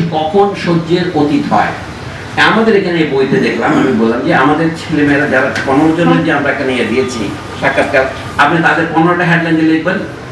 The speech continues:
কতগুলো শব্দ বারবার এসেছে। রেকারেন্ট মোটিভ যেটাকে বলে, ব্রত, এগুলো কি? যেমন একজন বলছেন, "বৈষম্যের বিরুদ্ধে ন্যায্য হকের জন্য আন্দোলনে যোগ দেয়।"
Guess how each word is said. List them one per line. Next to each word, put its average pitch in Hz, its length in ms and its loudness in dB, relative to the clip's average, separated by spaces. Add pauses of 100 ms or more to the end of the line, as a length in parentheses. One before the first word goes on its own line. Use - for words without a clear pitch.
(100)
কতগুলো 170 360 2
শব্দ 165 240 0
বারবার 127 460 0
এসেছে। 113 300 -8 (360)
রেকারেন্ট 196 600 2
মোটিভ 147 380 -2
যেটাকে 113 260 -4
বলে, 110 180 0
ব্রত, 147 340 0
এগুলো 135 340 -2
কি? 107 120 -4 (100)
যেমন 156 180 2
একজন 139 280 -2
বলছেন, 143 300 -2 (1600)
"বৈষম্যের 226 480 2
বিরুদ্ধে 175 580 0
ন্যায্য 160 460 0 (120)
হকের 160 400 0
জন্য 123 420 0
আন্দোলনে 107 520 0
যোগ - 120 -2 (120)
দেয়।" - 100 -4